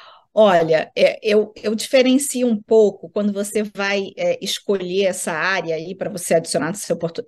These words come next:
portfólio, quando você é uma pessoa física ou você é um escritório com vários advogados. Por quê? É, quando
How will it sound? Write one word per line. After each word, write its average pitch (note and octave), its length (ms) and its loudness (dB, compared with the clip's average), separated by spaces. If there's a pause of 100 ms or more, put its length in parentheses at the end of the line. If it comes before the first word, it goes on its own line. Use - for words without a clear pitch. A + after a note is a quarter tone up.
portfólio, E3+ 680 2
quando F#3 280 -4
você G3 240 -2
é F#3+ 40 0
uma G3 140 -4
pessoa F#3 440 0
física G#3+ 840 0
ou A#3 160 6
você A#3+ 220 2
é - 20 0
um A3 40 -2
escritório G3+ 480 -2
com G3+ 120 -10
vários G3+ 340 -2
advogados. - 800 -8 (420)
Por B3+ 160 2
quê? - 300 -6 (580)
É, F3 280 4
quando D4 260 2